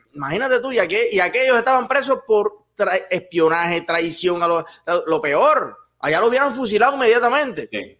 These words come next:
Speaker 1: Y aquí hasta le permitían todo eso, la loma de cartas que recibían del mundo entero.
Speaker 2: Programas de radio hacían desde la cárcel. Programas de radio que no eran en vivo, creo, pero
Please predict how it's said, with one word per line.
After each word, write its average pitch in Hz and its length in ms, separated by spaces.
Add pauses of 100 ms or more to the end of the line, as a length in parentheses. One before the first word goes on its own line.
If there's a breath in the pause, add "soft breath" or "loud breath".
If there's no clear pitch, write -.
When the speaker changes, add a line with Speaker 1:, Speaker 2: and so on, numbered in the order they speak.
(160)
Speaker 1:
Y 180 100
aquí 180 200
hasta 277 180
le 254 120
permitían 208 520
todo 240 260
eso, 226 200
la 165 120
loma 208 180
de 202 80
cartas 208 320
que 202 80
recibían 175 340
del 196 140
mundo 185 260
entero. 165 480 (160)
Speaker 2:
Programas 147 400
de 160 120
radio 156 360
hacían 156 280
desde 143 180
la 120 140
cárcel. 113 520 (580)
Programas 143 380
de 147 80
radio 151 380
que 135 80
no 139 80
eran 147 160
en 135 160
vivo, 156 240
creo, 165 240
pero 131 200